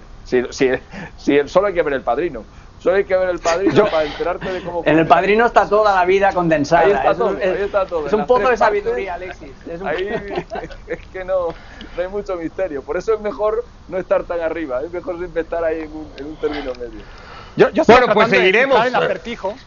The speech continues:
Speaker 3: Yo sigo, si-, eh, nada más, eh, ¿empieza con T o no?
Speaker 1: No lo sé,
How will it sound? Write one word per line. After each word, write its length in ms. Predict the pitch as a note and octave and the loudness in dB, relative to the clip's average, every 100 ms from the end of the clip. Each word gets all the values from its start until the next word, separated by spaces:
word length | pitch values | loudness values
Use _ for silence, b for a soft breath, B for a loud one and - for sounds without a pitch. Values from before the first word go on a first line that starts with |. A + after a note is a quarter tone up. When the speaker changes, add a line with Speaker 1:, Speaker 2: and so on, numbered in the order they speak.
| - | -8
Speaker 3:
Yo 120 | E3 | -8
sigo, 220 | G#3 G#3 | -6 -10
si-, 100 | F3 | -8
eh, 420 | E3+ - F#3 D#3+ D3 - - - | -8 -10 -12 -14 -14 -20 -20 -2
nada 180 | G3 A#3 | 0 0
más, 140 | G3 - | -4 -10
eh, 260 | - - G3+ | -18 -14 -14
¿empieza 340 | E3 G#3 B3+ | -6 -2 -2
con 180 | A3+ G3+ | -2 -2
T 220 | C#4 D#4+ - - - | 0 -2 -4 -18 -18
o 80 | E3 | -14
no? 200 | D#3 - - - - - - - - - - - - - - - | -10 -10 -12 -20 -20 -20 -20 -20 -20 -20 -20 -20 -20 -20 -20 -14
Speaker 1:
No 140 | A#2 A2 | -10 -8
lo 100 | G2 | -8
sé, 220 | G#2+ | -8